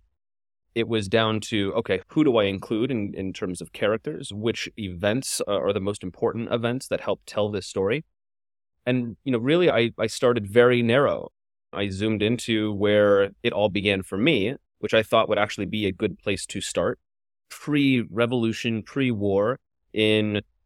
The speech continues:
little Bakhmut, still called, uh, Artyomovsk, its Soviet name, back in two thousand ten when I arrived in the country. And I thought me arriving in the country would sort of be a way of kind of planting the reader there with me. Like, let's start from the beginning,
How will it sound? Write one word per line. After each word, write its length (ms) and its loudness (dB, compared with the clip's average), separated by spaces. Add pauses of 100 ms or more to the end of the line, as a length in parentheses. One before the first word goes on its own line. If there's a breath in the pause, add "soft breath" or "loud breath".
(120)
little 540 4 (180)
Bakhmut, 480 2 (120)
still 340 2
called, 480 2
uh, 260 -2
Artyomovsk, 640 -2
its 140 -10
Soviet 420 -2
name, 480 -2
back 240 -4
in 80 -8
two 140 -10
thousand 320 -2
ten 220 -2
when 100 -2
I 80 -4
arrived 320 -2
in 60 -8
the 80 -8
country. 360 -6 (540)
And 100 -2
I 60 2
thought 320 0 (300)
me 440 2
arriving 460 4
in 60 2
the 80 0
country 480 -4 (100)
would 160 -10
sort 200 0
of 100 -4
be 320 0
a 100 2
way 320 4
of 140 0 (280)
kind 100 -2
of 140 -4
planting 480 2
the 100 2
reader 260 2
there 240 6
with 200 -2
me. 160 -10 (100)
Like, 140 -10
let's 200 2
start 260 2
from 200 -4
the 60 -4
beginning, 340 -4